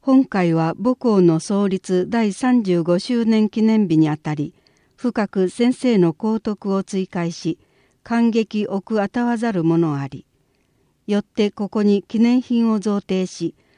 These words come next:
もっていささか謝恩の美を表す。昭和十三年二月二日、鹿児島県立盲学校、盲部同窓会。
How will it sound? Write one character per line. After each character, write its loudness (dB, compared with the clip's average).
も 2
っ -4
て -2
い -10
さ -4
さ -6
か -4
謝 -4
恩 4
の 0
美 -2
を 0
表 -6
す。 -16
昭 0
和 0
十 0
三 2
年 4
二 4
月 0
二 -8
日、 -10
鹿 -6
児 2
島 2
県 0
立 -2
盲 2
学 -4
校、 -6
盲 2
部 -2
同 -2
窓 -4
会。 -10